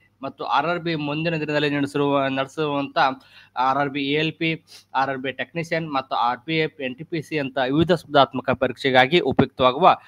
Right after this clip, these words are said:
ಪ್ರಚಲಿತ ಘಟನೆಗಳಾಗಿವೆ. ಓಕೆ, ಕ್ಲಾಸ್ ಶುರು ಮಾಡೋಣ ಬನ್ನಿ. ನೋಡಿ, ಯಾರು ಲೈವ್‌ನಲ್ಲಿ ಇದ್ದೀರಲ್ಲ, ಒಂದ್ಸಲ ಕ-, ಕನ್ಫರ್ಮ್ ಮಾಡಿ, "ಸರ್, ವಾಯ್ಸ್ ನಿಮ್ದು ಕ್ಲಿಯರ್ ಇದೆ, ಕ್ಲಾಸ್ ಕಂಟಿನ್ಯೂ ಮಾಡಿ" ಅಂತ. ಮತ್ತು ನಿಮ್ಮ ಫ್ರೆಂಡ್ಸ್‌ಗೂ ಕೂಡ ಕ್ಲಾಸನ್ನು ಶೇರ್ ಮಾಡಿ, ಕ್ಲಾಸ್ ಶುರು ಮಾಡೋಣ.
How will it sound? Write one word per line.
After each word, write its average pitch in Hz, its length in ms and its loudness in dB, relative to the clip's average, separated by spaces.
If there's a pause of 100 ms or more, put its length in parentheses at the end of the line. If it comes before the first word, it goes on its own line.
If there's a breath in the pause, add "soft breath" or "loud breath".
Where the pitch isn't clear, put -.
(140 loud breath)
ಪ್ರಚಲಿತ 147 300 -4
ಘಟನೆಗಳಾಗಿವೆ. 110 800 0 (1300 loud breath)
ಓಕೆ, 190 180 -4 (320 soft breath)
ಕ್ಲಾಸ್ 151 200 0
ಶುರು 139 140 -4
ಮಾಡೋಣ 143 240 2 (1400)
ಬನ್ನಿ. 120 260 -4 (2250 soft breath)
ನೋಡಿ, 196 280 2
ಯಾರು 185 180 6
ಲೈವ್‌ನಲ್ಲಿ 160 360 2
ಇದ್ದೀರಲ್ಲ, 160 240 2
ಒಂದ್ಸಲ 160 320 2
ಕ-, 139 400 0
ಕನ್ಫರ್ಮ್ 151 340 2
ಮಾಡಿ, 185 180 2
"ಸರ್, 165 180 2
ವಾಯ್ಸ್ 139 360 0
ನಿಮ್ದು 139 300 -2
ಕ್ಲಿಯರ್ 151 220 0
ಇದೆ, 151 220 2
ಕ್ಲಾಸ್ 123 260 -2
ಕಂಟಿನ್ಯೂ 131 320 -4
ಮಾಡಿ" 135 220 2
ಅಂತ. 143 160 -2 (160)
ಮತ್ತು 143 180 -2
ನಿಮ್ಮ 131 180 -2
ಫ್ರೆಂಡ್ಸ್‌ಗೂ 165 440 -2
ಕೂಡ 170 160 2
ಕ್ಲಾಸನ್ನು 131 440 2
ಶೇರ್ 131 220 0
ಮಾಡಿ, 175 200 2
ಕ್ಲಾಸ್ - 480 -2
ಶುರು 123 180 2
ಮಾಡೋಣ. 113 300 2